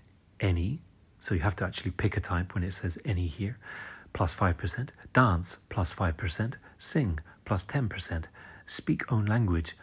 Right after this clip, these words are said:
hjortling, fifty percent. Speak other language, trade talk, plus ten percent. Customs, hjortling, twenty-five percent. Farm, plus twenty-five percent, uh, t-, plus twenty percent,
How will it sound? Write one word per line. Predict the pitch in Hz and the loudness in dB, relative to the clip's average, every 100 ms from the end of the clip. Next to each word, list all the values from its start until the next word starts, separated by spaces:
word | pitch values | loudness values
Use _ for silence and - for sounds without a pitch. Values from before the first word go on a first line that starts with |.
| - - | -20 -14
hjortling, | - 113 95 - 110 90 82 80 - - - - - | 0 2 2 -2 -2 -2 -2 -6 -10 -20 -20 -20 -20
fifty | - - 139 - | -6 0 0 0
percent. | 92 90 - 82 - - - - - | -2 0 -2 -2 -6 -16 -20 -20 -12
Speak | - - 131 - - | -4 2 2 2 2
other | 131 117 | 4 6
language, | 107 85 85 120 - - - - _ | 6 4 4 2 0 -8 -20 -20 _
trade | - 120 98 90 | 0 4 4 2
talk, | - 95 98 147 - - - _ _ _ | -2 0 0 -2 -10 -14 -20 _ _ _
plus | - 90 | -4 -2
ten | - 170 | 2 0
percent. | 139 107 95 85 - - - - - | 2 0 -2 -4 -10 -20 -20 -20 -20
Customs, | - 165 - 127 107 101 - - | -4 0 2 4 4 0 -4 -14
hjortling, | - 113 98 - 104 156 - - - - _ _ | 0 2 2 0 0 0 -4 -18 -20 -20 _ _
twenty-five | - 87 87 107 104 101 | -2 -2 2 2 2 0
percent. | 101 - 104 - - - - - - - _ | -4 -2 -2 -4 -16 -20 -20 -20 -20 -20 _
Farm, | - - 123 101 120 - - | -12 4 6 6 4 -4 -14
plus | - 98 - | -6 -4 0
twenty-five | 135 127 131 117 | 0 2 2 2
percent, | 120 - - | -2 -4 0
uh, | |
t-, | 123 - - | -2 -2 -12
plus | - 117 - | 0 2 2
twenty | - 135 151 | 2 2 2
percent, | - 104 - 143 | -2 -2 -2 -2